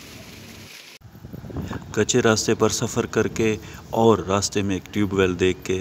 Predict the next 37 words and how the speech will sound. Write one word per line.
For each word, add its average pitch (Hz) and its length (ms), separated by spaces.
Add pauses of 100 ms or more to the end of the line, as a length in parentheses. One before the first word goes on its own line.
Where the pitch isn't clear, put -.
(120)
अब 95 200
हम 98 200
आ 92 160
गए 87 200
हैं 92 200
पक्के 101 280
रास्ते 85 320
पर। - 380
इस 104 220
साल 101 280
अल्हम्दुलिल्लाह 95 720
बारिशें 92 520
बहुत 92 260
ज़्यादा 98 320
हुई, 98 220 (420)
इसीलिए 95 480
हर 101 220 (120)
तरफ 101 320
आपको 98 360
हरियाली 95 520
ही 104 180
हरियाली 92 440
दिखती 87 380
है। 87 200 (1160)
ये 107 140
रास्ता 107 320
पहले 104 240
इतना 104 240
खूबसूरत 107 640
नहीं 104 300
हुआ 104 240
करता 87 340
था, 87 180
मगर 87 340
अब 90 200
अल्हम्दुलिल्लाह 92 640
ये 90 140